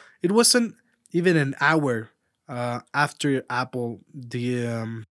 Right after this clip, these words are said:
deleted the game from the App Store and they got the lawsuit.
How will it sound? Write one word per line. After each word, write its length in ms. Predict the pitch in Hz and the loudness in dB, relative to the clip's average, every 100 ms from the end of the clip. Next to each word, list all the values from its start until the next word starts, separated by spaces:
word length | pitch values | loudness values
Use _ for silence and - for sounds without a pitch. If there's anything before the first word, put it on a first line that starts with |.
| 139 | -6
deleted 480 | 127 131 143 170 151 | -2 2 4 4 2
the 80 | |
game 300 | 123 123 123 123 | 0 -2 -2 -6
from 340 | - 147 139 | -4 -2 0
the 120 | 123 | 0
App 180 | 120 135 | -2 -4
Store 300 | - 127 147 - - - _ _ | -4 -2 -2 -6 -20 -20 _ _
and 140 | 123 | -6
they 180 | 127 135 | 0 0
got 420 | 131 - 147 143 123 | -2 2 4 4 2
the 160 | 131 | 0
lawsuit. 500 | 127 120 113 - 110 | 0 -2 -2 -4 -6